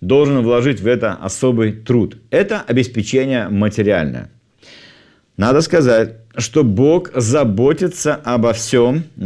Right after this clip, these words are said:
что происходит на земле, и независимо от духовного состояния людей, благословляет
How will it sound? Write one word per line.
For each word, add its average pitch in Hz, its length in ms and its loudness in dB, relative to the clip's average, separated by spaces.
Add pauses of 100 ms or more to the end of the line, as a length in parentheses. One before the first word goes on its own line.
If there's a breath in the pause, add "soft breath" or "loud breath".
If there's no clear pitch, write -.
что 123 400 0
происходит 117 640 -2
на 123 140 2
земле, 107 540 0 (920)
и 101 60 0
независимо 123 640 2
от 120 220 -2
духовного 131 460 2
состояния 117 680 0
людей, 113 520 0 (360 loud breath)
благословляет 117 1120 0